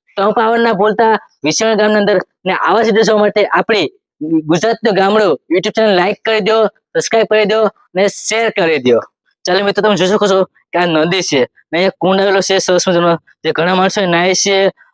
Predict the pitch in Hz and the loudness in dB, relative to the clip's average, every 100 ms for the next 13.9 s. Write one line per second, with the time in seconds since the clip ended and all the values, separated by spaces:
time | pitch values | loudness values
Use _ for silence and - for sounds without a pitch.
0 | _ 160 156 151 175 180 165 147 131 123 | _ -2 0 2 2 0 0 0 0 0
1 | 110 - _ _ _ - 175 220 240 233 | -2 -6 _ _ _ -6 -4 -2 -2 0
2 | 233 240 220 196 196 202 180 - 135 - | 2 2 2 2 2 2 0 0 -2 -4
3 | _ _ - 254 190 240 226 226 175 196 | _ _ 0 0 2 0 2 2 2 2
4 | 226 220 - 220 175 208 190 - _ _ | 2 0 0 0 2 0 0 -4 _ _
5 | - 190 220 240 240 220 220 - 220 208 | -4 -2 0 0 0 0 0 0 0 0
6 | 208 233 - 196 202 196 202 170 143 127 | 0 0 0 0 0 -2 -2 -2 -2 -4
7 | - _ - 170 202 175 175 226 226 214 | -4 _ -8 -2 0 0 0 0 -2 0
8 | 226 220 - _ 175 202 156 - - 151 | 0 0 -4 _ -4 -2 -2 -6 -8 -4
9 | 180 220 196 220 220 226 208 190 226 214 | 0 0 0 0 0 2 2 2 0 0
10 | 190 160 135 131 117 _ _ 185 214 208 | 0 0 0 -2 -2 _ _ -2 -2 0
11 | 196 - _ _ 247 233 233 220 233 226 | -2 -2 _ _ 0 0 2 2 2 0
12 | - 196 208 233 220 214 208 208 220 220 | 0 0 0 0 -2 0 2 2 2 0
13 | - _ _ 185 190 214 208 208 220 | -4 _ _ -4 -2 -2 -2 -2 -2